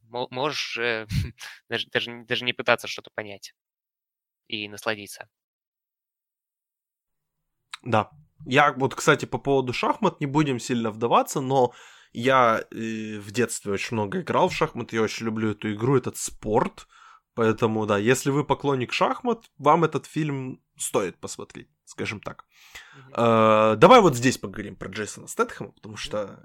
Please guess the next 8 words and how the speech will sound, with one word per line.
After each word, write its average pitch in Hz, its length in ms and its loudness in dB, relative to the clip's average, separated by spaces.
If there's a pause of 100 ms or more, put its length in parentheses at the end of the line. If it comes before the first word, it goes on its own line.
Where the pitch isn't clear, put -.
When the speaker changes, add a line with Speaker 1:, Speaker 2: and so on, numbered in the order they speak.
Speaker 2:
я, 143 220 2
собственно, 127 320 -2
скажу 123 280 -6
свой 120 340 -2
тейк, - 520 0
свое 110 360 -6
мнение. 107 420 -12 (400)
Speaker 1:
Мгм. 143 280 -20